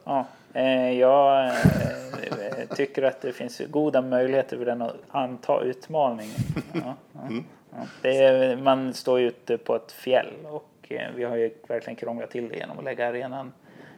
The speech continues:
Speaker 1: tre, fyra kilometer upp på en grusväg, eh, längst upp på en fjällby där uppe i Trillevallen. Så, eh, men utsikten är ju magnifik.
Speaker 2: Bra, eh, cross my fingers för vackert väder då.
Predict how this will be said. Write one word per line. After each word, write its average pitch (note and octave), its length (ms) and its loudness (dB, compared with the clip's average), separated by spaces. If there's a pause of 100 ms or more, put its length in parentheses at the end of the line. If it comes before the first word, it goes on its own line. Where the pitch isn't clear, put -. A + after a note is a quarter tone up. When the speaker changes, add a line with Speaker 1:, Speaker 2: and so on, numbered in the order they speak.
(140)
Speaker 1:
tre, A2 120 -4
fyra A2 260 -4
kilometer A2 500 -8
upp A2 140 -8
på - 80 -16
en A#2+ 60 -16
grusväg, - 560 -10
eh, C#3 260 -16
längst - 320 -16
upp - 120 -14
på - 60 -12
en - 60 -16 (340)
fjällby A#2+ 540 -12
där - 140 -14
uppe - 240 -18
i - 20 -14
Trillevallen. - 540 -18
Så, - 120 -20 (640)
eh, A#2+ 320 -14
men C3 240 -2
utsikten B2+ 520 -4
är A#2+ 40 -2
ju A#2 60 -2
magnifik. - 520 -12 (1300)
Speaker 2:
Bra, A#2 260 -2 (120)
eh, G2 60 -8 (800)
cross - 200 -4
my A#2+ 80 0
fingers B2+ 360 0
för G#2+ 180 -4 (120)
vackert A2+ 340 -2
väder B2 220 0
då. F#2 120 -6